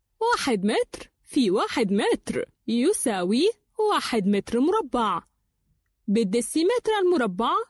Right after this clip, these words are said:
مائة ديسيمتر مربع. بالسنتيمتر المربع، عشرة آلاف سنتيمتر مربع. بالمليمتر المربع، مليون مليمتر مربع.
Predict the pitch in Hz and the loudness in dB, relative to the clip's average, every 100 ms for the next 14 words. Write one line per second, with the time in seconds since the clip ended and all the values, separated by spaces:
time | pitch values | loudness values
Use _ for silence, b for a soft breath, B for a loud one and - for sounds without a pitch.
0 | _ _ 202 208 403 262 208 180 202 - | _ _ 0 0 0 0 0 0 -2 0
1 | 196 202 233 277 381 349 247 226 190 - | 0 0 0 2 2 0 -2 0 -2 -6
2 | _ _ _ _ _ _ _ 190 233 - | _ _ _ _ _ _ _ 0 0 0
3 | 277 277 302 381 480 247 - 220 214 202 | -2 0 2 2 0 -2 -2 0 2 0
4 | 170 214 285 440 - _ _ - 453 440 | -2 -2 0 -2 -6 _ _ -2 0 0
5 | 370 339 - 311 302 320 440 - 240 202 | 0 0 -2 0 0 0 -2 -4 -2 -2
6 | 208 247 285 320 392 403 427 330 277 226 | 0 2 0 0 0 2 0 0 -2 -2
7 | 170 - _ _ _ _ _ _ - 196 | -4 -8 _ _ _ _ _ _ -2 2
8 | 240 233 240 262 320 466 - 202 - 214 | 4 4 4 2 2 2 0 -4 -2 0
9 | 208 202 175 226 311 453 - _ _ - | 0 0 -4 0 0 0 -6 _ _ 0
10 | 220 302 427 359 370 427 466 440 - - | 2 4 4 4 2 2 2 0 0 2
11 | 202 370 392 302 196 220 403 440 453 349 | 2 4 4 4 2 0 -2 0 2 0
12 | 185 185 190 180 | 0 -2 -2 -4